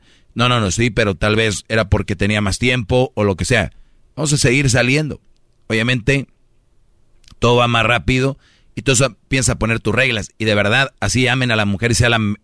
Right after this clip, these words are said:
mujer perfecta, al con-, al contrario, así es la mujer perfecta, no estén en el teléfono con ella todo el día. Demuéstrenle que estás ocupado, que es, eres trabajador, que eres estudioso, que tienes cosas que hacer y que ya no es tu prioridad.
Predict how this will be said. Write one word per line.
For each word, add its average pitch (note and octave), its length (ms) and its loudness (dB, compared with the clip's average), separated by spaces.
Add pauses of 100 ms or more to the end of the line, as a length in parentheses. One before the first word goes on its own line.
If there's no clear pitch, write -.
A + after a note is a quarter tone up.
mujer A2+ 420 -2
perfecta, C3 880 -2 (460)
al A2 160 0
con-, G#2+ 260 0
al G#2+ 220 0
contrario, A2+ 580 0
así B2+ 260 0
es D3+ 80 2
la D#3+ 100 0
mujer B2+ 260 0
perfecta, B2+ 560 -2 (500)
no C3 380 0 (100)
estén A#2+ 400 2
en A#2 140 -2
el G2 100 -6
teléfono G#2+ 420 0
con G#2+ 140 0
ella A2+ 160 0
todo A2 180 0
el A2 100 0
día. G#2+ 200 0
Demuéstrenle C3 760 0 (440)
que G2+ 180 0
estás G#2+ 300 0
ocupado, B2 560 0 (760)
que - 120 -12
es, - 220 -8
eres A#2 220 2
trabajador, A2+ 640 2
que - 100 -2
eres A2 160 0
estudioso, A2 600 0
que A2 100 -4
tienes A2+ 260 -4
cosas A2+ 220 0
que - 80 -2
hacer B2+ 220 2
y - 40 -10
que G#2+ 140 -2
ya A2+ 120 0
no A#2+ 60 2
es A2+ 60 0
tu A2 120 0
prioridad. G#2 580 -2